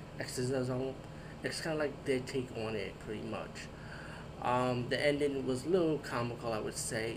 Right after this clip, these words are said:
<laughs> in my opinion. But, um, I thought this movie was an okay watch. It's not the greatest exorcism movie of all, because you've seen it done before. But if you wanna see a Mexican take on it, then I would say definitely check this one out, The Old Ways.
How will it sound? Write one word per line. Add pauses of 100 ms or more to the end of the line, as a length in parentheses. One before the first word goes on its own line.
<laughs>
in
my
opinion. (600)
But,
um, (200)
I
thought
this
movie
was
an
okay
watch. (340)
It's
not (120)
the
greatest
exorcism
movie
of
all, (400)
because
you've
seen
it
done
before.
But
if
you
wanna
see
a
Mexican
take
on
it, (560)
then
I
would
say
definitely
check
this
one
out,
The
Old (100)
Ways.